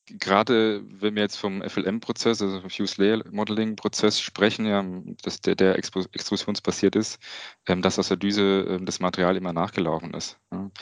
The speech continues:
Da gibt's, äh, auch, ähm, Anwendungen, die auch relativ gut funktionieren, zum Beispiel das L W P L A von Colorfab. Ähm, da kann man auch über die Temperatur sogar die, die Dichte des Schaums, Schaums, ich, eigentlich ist es kein Schaum, ja, ich würde Schaum in Anführungsstrichen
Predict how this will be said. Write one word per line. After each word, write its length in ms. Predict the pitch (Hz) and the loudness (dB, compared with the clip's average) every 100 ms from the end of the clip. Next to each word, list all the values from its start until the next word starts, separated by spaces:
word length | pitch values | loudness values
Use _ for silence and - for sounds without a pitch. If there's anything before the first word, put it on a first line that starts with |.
| - - | -14 0
Da 100 | 92 | 4
gibt's, 280 | 110 - - | 4 2 2
äh, 340 | 101 101 101 | 4 6 4
auch, 380 | 82 101 101 - | 2 -2 -2 -2
ähm, 460 | 95 92 92 90 - _ - | 0 0 -4 -8 -14 _ 0
Anwendungen, 560 | 101 123 135 127 117 | 4 4 4 0 0
die 220 | 104 101 98 | 2 4 4
auch 220 | 104 - | 2 2
relativ 340 | 104 107 - | 2 2 -6
gut 240 | - 107 - | -4 -4 -2
funktionieren, 720 | 101 - 101 110 117 95 92 | -6 -4 -2 0 -2 -4 -8
zum 140 | - | -4
Beispiel 280 | 90 - 95 | -2 -2 0
das 160 | 90 - | 0 0
L 220 | 90 90 | 0 2
W 140 | 98 | 0
P 160 | 107 107 | 2 0
L 120 | 104 | 2
A 200 | 104 107 | 2 2
von 180 | - 87 | 0 -8
Colorfab. 560 | - 104 107 113 113 - | 0 0 2 -2 -4 2
Ähm, 380 | 95 95 95 92 | 4 4 0 2
da 100 | 90 | 2
kann 180 | - 98 | 2 0
man 120 | 101 | 0
auch 120 | 92 | 0
über 140 | 101 92 | 0 0
die 60 | |
Temperatur 440 | - 95 87 104 104 | 0 -2 -2 0 0
sogar 220 | 95 92 | 2 0
die, 160 | 87 - - | 0 -2 -4
die 120 | 87 | -4
Dichte 320 | - - 117 | -2 2 4
des 160 | 101 - | 4 2
Schaums, 720 | - 98 98 - - - - | 2 2 2 -4 -6 -8 -10
Schaums, 500 | - - 90 98 98 | -6 -2 0 -2 -2
ich, 180 | 92 90 95 87 95 - _ - - | -4 -6 -6 -8 -10 -16 _ -18 -4
eigentlich 240 | 90 98 95 | 0 0 0
ist 60 | |
es 60 | - | 0
kein 180 | 87 82 | 0 0
Schaum, 320 | - 82 87 | 0 0 0
ja, 140 | 90 | 0
ich 120 | 90 98 | 0 0
würde 180 | 90 | 0
Schaum 260 | 85 90 92 | 0 -2 -4
in 100 | 92 | -4
Anführungsstrichen 1160 | 90 - 92 87 - 85 - - - - 90 | -6 -4 -4 -2 -2 -2 -4 -6 -4 -4 -8